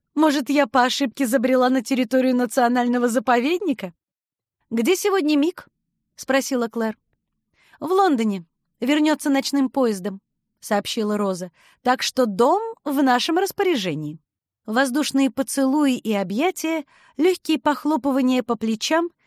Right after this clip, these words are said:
потом все устроились с бокалами вина. В дверь снова позвонили, и на сей раз подскочила Клэр. "Я открою, мне все равно надо в туалет". Клэр удалилась в дом, и Роза повернулась к Кэти.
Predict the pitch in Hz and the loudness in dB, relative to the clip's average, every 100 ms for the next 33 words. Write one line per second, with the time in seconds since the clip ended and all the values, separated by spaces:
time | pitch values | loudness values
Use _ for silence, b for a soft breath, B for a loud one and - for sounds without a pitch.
0 | b b 226 262 392 - 349 320 - 277 | b b -4 0 -2 0 0 0 -2 0
1 | 302 349 311 294 - 214 202 214 220 226 | 2 2 2 -2 -4 -8 -6 -4 -2 -2
2 | 220 208 185 170 131 - _ _ _ _ | -2 -2 -4 -6 -8 -12 _ _ _ _
3 | - 220 277 311 - 262 233 240 233 247 | -6 -2 0 0 0 0 2 0 -2 -2
4 | 277 285 302 294 294 b b b b 269 | 0 2 2 2 0 b b b b 2
5 | 269 - 285 330 370 302 - 247 226 311 | 2 2 2 2 -2 -6 -4 -2 -2 0
6 | 269 - 185 160 - _ _ _ _ _ | -2 -2 -4 -4 -10 _ _ _ _ _
7 | B B 294 294 294 320 294 262 240 B | B B 2 4 2 2 4 4 0 B
8 | B 311 - 330 294 285 226 220 - 240 | B 2 4 2 4 2 0 -2 -4 -2
9 | 233 202 - _ _ _ _ _ _ - | 0 -4 -8 _ _ _ _ _ _ -2
10 | 269 254 - 240 226 226 214 185 185 190 | 0 0 0 -2 -2 0 -2 -2 -4 -4
11 | 247 330 - b b b 285 285 254 240 | -2 -2 -4 b b b 0 0 0 -4
12 | 233 233 233 214 208 - - 165 147 - | -4 -2 -2 -4 -6 -10 -12 -12 -12 -20